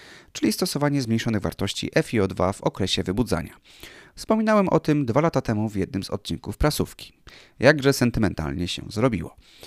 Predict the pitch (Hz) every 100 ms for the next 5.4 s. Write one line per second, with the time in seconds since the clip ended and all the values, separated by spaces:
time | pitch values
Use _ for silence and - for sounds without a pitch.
0 | - - - - 202 240 190 190 165 143
1 | 135 135 131 117 110 104 95 95 - 120
2 | 110 120 104 78 71 - - 104 104 -
3 | 90 113 101 - - - 110 147 127 82
4 | - 92 - 92 92 82 - 85 104 98
5 | 101 - 147 147